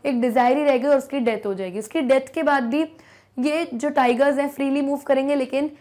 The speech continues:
वो नहीं मूव कर पाएगी। जो उसकी इच्छा थी कि मुझे भी फ्रीडम मिले,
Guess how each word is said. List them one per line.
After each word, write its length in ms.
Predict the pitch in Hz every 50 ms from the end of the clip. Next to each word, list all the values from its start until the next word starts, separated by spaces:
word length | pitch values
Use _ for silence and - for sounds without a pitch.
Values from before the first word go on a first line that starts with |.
| _ _ _ 277
वो 140 | 277 320 320
नहीं 260 | 285 269 277 302 294
मूव 180 | 269 254 240 240 -
कर 100 | - 220
पाएगी। 300 | 208 214 208 196 190 214
जो 140 | 208 240 277
उसकी 200 | 277 277 - 294
इच्छा 300 | 285 294 - - 339 330
थी 300 | 330 294 254 226 - - _ - _ _ -
कि 60 | 302
मुझे 280 | 294 285 285 262 311 330
भी 100 | 330 370
फ्रीडम 400 | - - 311 294 285 247 285 277
मिले, 380 | 269 254 254 233 220 214 208